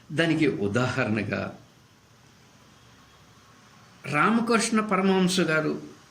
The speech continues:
అందరికీ పరిచయమే కదా. రామకృష్ణ పరమహంస గారు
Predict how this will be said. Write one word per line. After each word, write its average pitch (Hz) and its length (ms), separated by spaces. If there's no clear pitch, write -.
అందరికీ 156 420
పరిచయమే 147 580
కదా. 131 340
రామకృష్ణ 202 680
పరమహంస 175 560
గారు 151 440